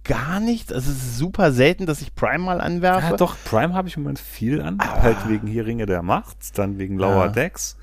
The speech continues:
Speaker 2: Also
Speaker 1: Ja, gut,
Speaker 2: Prime
Speaker 1: Lower
Speaker 2: hab ich
Speaker 1: Decks.
Speaker 2: relativ oft an und, ähm, Disney hab ich jetzt eigentlich weniger, außer ja Endor im Moment halt.
Speaker 1: Oh ja,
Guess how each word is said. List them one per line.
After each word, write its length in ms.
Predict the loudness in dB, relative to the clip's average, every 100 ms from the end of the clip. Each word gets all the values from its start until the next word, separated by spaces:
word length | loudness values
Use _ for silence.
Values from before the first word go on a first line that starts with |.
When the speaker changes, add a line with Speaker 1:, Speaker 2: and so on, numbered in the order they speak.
| -20 -20 -20 -16 -6
Speaker 2:
Also 180 | -2
Speaker 1:
Ja, 100 | 0
gut, 60 | 2
Speaker 2:
Prime 100 | 4
Speaker 1:
Lower 140 | 6 4
Speaker 2:
hab 40 |
ich 60 | 4
Speaker 1:
Decks. 160 | 0 0
Speaker 2:
relativ 440 | 0 0 0 -2
oft 300 | -6 -6 -6
an 180 | -6 -2
und, 380 | -2 -2 -4 -2
ähm, 560 | 0 0 -2 -4 -6 -10 -16 -18 -20 -20 -20 -20 -18 -18 -4
Disney 420 | -2 0 0 0 -2
hab 180 | -4 -2
ich 220 | -4 0
jetzt 260 | 0 -2 -4
eigentlich 460 | -4 -4 -6 -8 -8
weniger, 360 | -4 -2 -2 -2
außer 260 | -2 2 2
ja 180 | 4
Endor 560 | 2 0 2 2 2 0
im 80 | -4
Moment 420 | -4 -2 -4 -2
halt. 260 | -2 -2 -4 -18 -8 2
Speaker 1:
Oh 160 | 4
ja, 300 | 4 2 -2